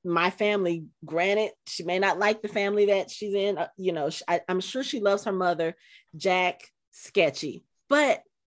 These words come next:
there's still some sense of family. Meanwhile, Clint is going home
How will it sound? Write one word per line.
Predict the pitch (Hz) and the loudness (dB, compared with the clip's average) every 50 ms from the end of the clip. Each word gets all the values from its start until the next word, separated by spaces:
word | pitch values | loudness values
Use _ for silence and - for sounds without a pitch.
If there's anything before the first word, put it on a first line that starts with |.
| _ _ _ - | _ _ _ -6
there's | 233 262 262 247 - | -4 -2 -2 -4 -6
still | - - 285 277 254 254 | -6 -4 -2 -2 -2 -2
some | - 277 254 262 254 | -4 -4 -4 -2 -2
sense | - 254 220 226 | -2 -4 -4 -4
of | 208 202 | -6 -6
family. | - 240 240 247 240 226 196 190 - | -4 -2 0 0 2 2 2 0 0
Meanwhile, | - 208 220 240 233 220 214 202 202 202 | 0 0 0 2 2 2 2 2 2 0
Clint | - 160 311 285 285 247 - - | -2 -4 -2 -2 -2 -2 2 4
is | 214 208 202 202 | 6 6 6 4
going | 185 214 226 220 208 190 190 | 4 4 4 4 4 4 0
home | 214 - - 294 285 269 247 220 196 175 165 185 208 | -2 -4 -4 -4 -2 0 2 2 2 2 0 -2 -4